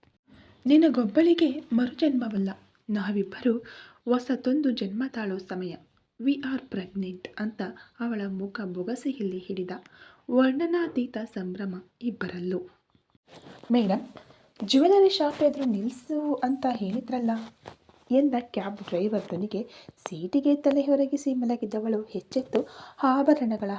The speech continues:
ಅಂಗಡಿಗೆ ಹೋಗಿ ಚಂದದ ಪುಟ್ಟ ಬೆಳ್ಳಿ ಕಾಲ್ಬಳೆಗಳನ್ನು ಕೊಂಡಳು. ಹೇಗೆ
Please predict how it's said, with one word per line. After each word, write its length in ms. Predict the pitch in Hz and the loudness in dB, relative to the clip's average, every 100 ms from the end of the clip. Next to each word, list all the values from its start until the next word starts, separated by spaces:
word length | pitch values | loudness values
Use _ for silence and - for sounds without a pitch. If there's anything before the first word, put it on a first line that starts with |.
| - | -8
ಅಂಗಡಿಗೆ 440 | 202 233 226 196 | -6 -4 -4 -4
ಹೋಗಿ 400 | 185 202 214 202 220 - _ _ | -4 -2 -4 -4 -8 -14 _ _
ಚಂದದ 480 | 277 302 330 320 254 | 2 4 2 0 0
ಪುಟ್ಟ 500 | 254 240 240 _ - 226 _ _ - - - | 0 -2 -2 _ -12 -12 _ _ -20 -16 0
ಬೆಳ್ಳಿ 540 | 214 254 311 311 285 - - - _ _ _ _ | 8 8 8 4 2 -4 -20 -20 _ _ _ _
ಕಾಲ್ಬಳೆಗಳನ್ನು 920 | - 240 302 311 302 233 214 233 254 233 | 0 4 4 2 -2 0 2 2 2 0
ಕೊಂಡಳು. 720 | - 185 175 180 - - _ - - - _ _ _ - | 0 -2 -2 -4 -6 -10 _ -20 -20 -20 _ _ _ 6
ಹೇಗೆ 540 | 269 269 359 320 - | 8 10 8 0 -4